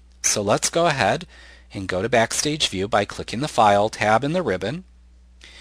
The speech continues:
And this time we need to open our notebook back up because we just closed it. So first I'm gonna open it.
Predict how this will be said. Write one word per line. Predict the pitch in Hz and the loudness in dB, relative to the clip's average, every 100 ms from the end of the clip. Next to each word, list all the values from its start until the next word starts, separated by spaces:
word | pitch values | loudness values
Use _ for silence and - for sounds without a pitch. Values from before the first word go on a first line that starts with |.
| - - - - | -20 -20 -14 -2
And | 131 123 | 0 4
this | 185 - | 4 4
time | - 135 117 | 2 2 2
we | 120 | 0
need | 110 104 | -2 -2
to | - - | -4 0
open | 170 190 123 101 104 113 - - | 2 4 4 2 -2 -8 -12 0
our | 107 101 92 92 | 4 4 2 -2
notebook | 104 107 110 101 95 - | -2 -2 -2 -2 -4 -2
back | 87 90 - | 0 0 2
up | 135 - | 0 0
because | 92 104 92 | -10 -8 -8
we | 87 | -8
just | 95 - | -6 -6
closed | - 110 92 - | -2 -2 -2 -8
it. | - - | -10 -6
So | - 95 90 | -4 -2 -6
first | - 160 175 - | -2 0 2 2
I'm | 147 | 0
gonna | 143 139 - | 0 -2 -2
open | 92 90 95 | -6 -4 -6
it. | 95 | -6